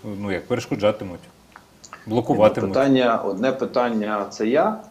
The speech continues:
Speaker 2: а друге питання — це робітники, які мають це робити. Ви просто собі до кінця не можете зрозуміти глибини цієї проблеми.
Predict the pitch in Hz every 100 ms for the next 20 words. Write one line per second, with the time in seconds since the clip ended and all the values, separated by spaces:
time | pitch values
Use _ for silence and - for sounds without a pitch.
0 | - _ - 101 95 120 160 139 113 -
1 | 127 131 113 - 120 110 113 117 110 107
2 | 98 90 98 98 92 92 - 104 98 90
3 | 90 - - - - 156 175 196 - -
4 | 170 170 147 135 151 131 175 170 143 127
5 | 147 135 - 120 113 110 101 113 110 123
6 | 151 151 123 101 113 131 135 139 127 101
7 | - 101 101 113 113 143 220 -